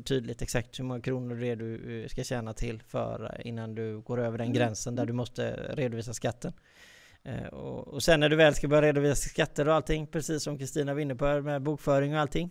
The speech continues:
Speaker 1: då ska du ju veta att du gör rätt. Och
Speaker 2: Mm.
Speaker 1: det är lite, det är
Speaker 2: Absolut.
Speaker 1: lite känsligt i början. Så att det är väldigt bra.
Speaker 2: Kan man det inte kanske man ska gå någon liten, liten kurs i alla fall, om man nu ska göra det själv.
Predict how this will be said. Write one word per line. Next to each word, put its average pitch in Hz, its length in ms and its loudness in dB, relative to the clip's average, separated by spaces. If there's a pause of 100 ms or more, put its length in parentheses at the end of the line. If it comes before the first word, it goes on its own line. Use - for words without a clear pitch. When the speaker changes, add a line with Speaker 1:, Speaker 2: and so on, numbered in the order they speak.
(160)
Speaker 1:
då 139 180 -6
ska 147 180 -4
du 143 80 0
ju 147 380 2 (500)
veta 147 440 6
att - 220 2
du 143 200 0
gör 151 160 6
rätt. - 280 6 (480)
Och 139 220 -2
Speaker 2:
Mm. 139 160 4
Speaker 1:
det 139 60 2
är 156 160 2
lite, 160 360 2
det 220 180 -6
är 330 140 6
Speaker 2:
Absolut. 415 120 4 (180)
Speaker 1:
lite 240 260 -2
känsligt 165 400 2
i 180 40 -6
början. 185 380 4 (360)
Så - 120 -2
att 139 80 2
det 156 60 2
är - 20 2
väldigt 160 300 6
bra. 170 160 10
Speaker 2:
Kan 254 160 8
man 262 180 6
det 277 60 6
inte 269 180 2
kanske 226 260 2
man 208 140 -2
ska 208 120 -2
gå 202 140 2
någon 180 160 0
liten, 165 500 -4
liten 208 600 0
kurs 190 240 0
i 196 40 2
alla 165 160 0
fall, - 280 -4
om 190 100 -8
man 196 120 0
nu 180 100 -6
ska 196 140 -6
göra 185 220 0
det 208 100 2
själv. 185 260 0